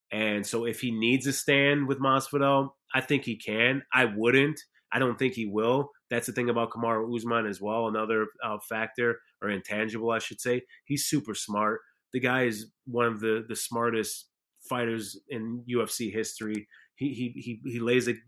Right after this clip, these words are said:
game plan out there and he executes it to a T. And I just think he realizes, like, "Hey, man, Masvidal is incredible striker,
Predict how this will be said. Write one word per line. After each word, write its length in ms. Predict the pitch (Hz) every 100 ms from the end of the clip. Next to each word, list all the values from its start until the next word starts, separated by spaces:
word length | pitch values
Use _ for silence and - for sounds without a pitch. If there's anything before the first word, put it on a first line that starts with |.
| _
game 240 | 123 123
plan 300 | 117 120 117
out 220 | 113 113 110
there 200 | 110 110
and 160 | 107
he 140 | 113 107
executes 580 | 101 - 101 120 107
it 140 | 110 -
to 160 | 110
a 20 | 98
T. 360 | - 107 104
And 160 | 101 95 - - -
I 80 | 117
just 180 | 139 151
think 140 | 156
he 80 | 139
realizes, 500 | 131 139 139 127 131
like, 140 | 127
"Hey, 160 | 135 139
man, 220 | 131 131
Masvidal 500 | 120 127 135 139 135
is 180 | 123 - _
incredible 640 | 123 - 135 131 139 131 - - -
striker, 720 | - - 123 123 131 123 117